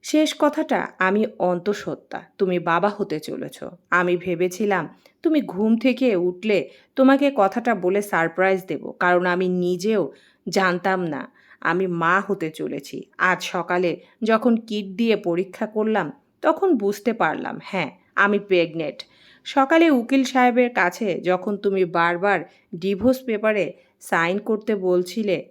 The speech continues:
আমি কতবার বলার চেষ্টা করলাম, তুমি আমার কথাটা বলার সুযোগই দিলে না। নিজের মুখে তোমাকে বাবা হবার সুখবরটা দিতে পারলাম না, তাই চিঠির মাধ্যমে জানাতে হলো।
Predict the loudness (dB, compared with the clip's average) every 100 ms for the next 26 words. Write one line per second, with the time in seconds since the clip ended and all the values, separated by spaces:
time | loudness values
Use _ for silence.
0 | -2 0 0 0 0 0 0 0 0 0
1 | 0 0 -2 -4 -8 -6 -6 -6 -6 -4
2 | -2 -2 -4 -10 _ _ -2 2 4 4
3 | 4 4 2 2 0 2 2 2 -2 -8
4 | -8 -2 -2 -2 -4 -2 -2 -2 -4 -8
5 | -14 _ _ _ _ _ _ _ _ _
6 | _ _ _ _ _ _ _ _ _ 4
7 | 8 8 8 8 8 6 4 4 4 0
8 | 0 0 0 2 2 4 2 2 2 2
9 | 0 -4 _ -8 0 0 4 4 4 4
10 | 2 2 -2 0 0 0 0 0 -2 -6
11 | -10 -6 0 2 0 -6 -4 -2 2 2
12 | 0 0 0 0 -2 -6 -20 -12 0 2
13 | 4 2 0 -2 -4 -8 -12